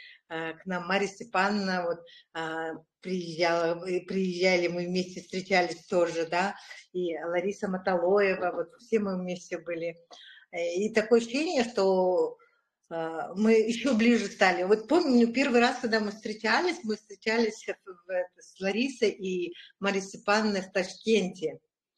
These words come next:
А сейчас вот, э, уже, наверное, скоро родственниками, даже с, с родственниками так чаще уже не встречаемся. Я щас смотрю. И вот такое ощущение было, вот, когда мы два дня встречались же,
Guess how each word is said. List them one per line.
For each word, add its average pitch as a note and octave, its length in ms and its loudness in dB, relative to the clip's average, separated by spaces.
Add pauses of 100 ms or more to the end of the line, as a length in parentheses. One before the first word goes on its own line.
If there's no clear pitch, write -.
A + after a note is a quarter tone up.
(440)
А F3 160 -4
сейчас B3 760 -2
вот, G3 360 -4
э, F3+ 280 2 (260)
уже, G#3 280 4
наверное, C4+ 500 2
скоро B3 380 4
родственниками, A3 840 2 (240)
даже A#3 220 2
с, G3 140 -4
с A3 380 2
родственниками A#3 580 -2
так G#3 240 -6
чаще A3 320 -2
уже G3+ 160 -6
не G3+ 100 -8
встречаемся. E3+ 840 -6 (360)
Я E3+ 60 -14
щас - 200 -6
смотрю. A3+ 420 0 (480)
И A3 100 6
вот A#3 120 4
такое A#3+ 220 2
ощущение D#4+ 340 0
было, G#3 280 2
вот, - 80 -14 (300)
когда G3+ 220 4
мы G3+ 160 2
два G#3+ 280 4
дня G3+ 220 -2
встречались B3 680 0
же, E3 140 -4